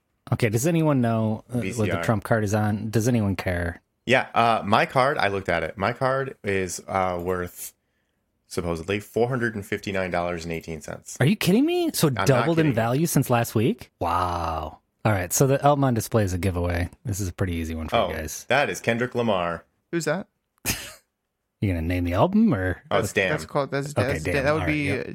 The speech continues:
Speaker 3: Damn by Kendrick Lamar.
Speaker 1: The, the four letters that are, that are prominently displayed.
Speaker 3: What's your favorite track on that album?
Speaker 1: D N A. I know that's,
Speaker 3: Yeah.
Speaker 1: like, the single, but I love that track.
Speaker 2: That is
Speaker 1: I love
Speaker 2: such
Speaker 1: the
Speaker 2: a good
Speaker 1: drop
Speaker 2: song.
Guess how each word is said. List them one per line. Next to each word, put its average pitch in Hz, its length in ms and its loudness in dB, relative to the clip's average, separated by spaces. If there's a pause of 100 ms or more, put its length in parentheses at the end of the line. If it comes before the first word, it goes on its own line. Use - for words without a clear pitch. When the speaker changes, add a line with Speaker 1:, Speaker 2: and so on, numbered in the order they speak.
Speaker 3:
Damn 139 380 -4
by 127 140 -6
Kendrick 160 360 -6
Lamar. 135 260 0
Speaker 1:
The, 98 40 -4
the 95 140 0
four 110 260 2
letters 95 380 0
that 87 160 -2
are, - 160 -6 (200)
that - 80 -10
are - 140 -10 (240)
prominently 107 460 2
displayed. 90 560 -2 (260)
Speaker 3:
What's 170 160 -12
your 180 60 -6
favorite 156 240 -2
track 147 240 -2
on 143 80 -4
that 143 100 -4
album? 147 300 -4 (760)
Speaker 1:
D 110 180 2
N 104 60 0
A. 131 340 0 (640)
I 117 60 4
know 120 160 4
that's, 104 180 -2
Speaker 3:
Yeah. 139 100 0
Speaker 1:
like, - 80 -8
the - 60 -8
single, 85 440 -2
but 82 260 -10
I 98 80 -6
love 92 220 0
that 78 180 -4
track. - 340 -10 (120)
Speaker 2:
That 117 100 2
is 113 60 0
Speaker 1:
I 104 100 0
love 120 140 4
Speaker 2:
such 90 60 -2
Speaker 1:
the 104 100 0
Speaker 2:
a - 20 -2
good - 0 -
Speaker 1:
drop 92 320 0
Speaker 2:
song. 85 320 -4